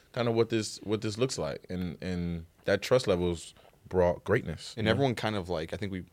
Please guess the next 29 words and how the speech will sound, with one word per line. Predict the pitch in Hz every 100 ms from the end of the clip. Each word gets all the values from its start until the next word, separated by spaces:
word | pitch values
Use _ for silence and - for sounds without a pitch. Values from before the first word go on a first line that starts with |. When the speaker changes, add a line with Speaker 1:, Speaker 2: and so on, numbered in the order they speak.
| -
Speaker 2:
mentioned | 95 90 85
this | 82
last | - 85
week, | 92
everyone | 107 101
kind | 104
of | 87
expected | - - 95 - 92
the |
Jordan | 87 - 98 101 95
one | 95 95
to | 90
be, | 90 92 92
like, | 90 82
the | -
crown | - 101 95
jewel | 85 98 95
of |
it | 90
'cause | - 90 - -
it's | -
a |
Chicago | - 95 92 85 82
Jordan | 82 85 95
one. | 104
Speaker 1:
Mm-hmm, | 90
Speaker 2:
But, | 101
like, | 98 95
Speaker 1:
mm-hmm. | 82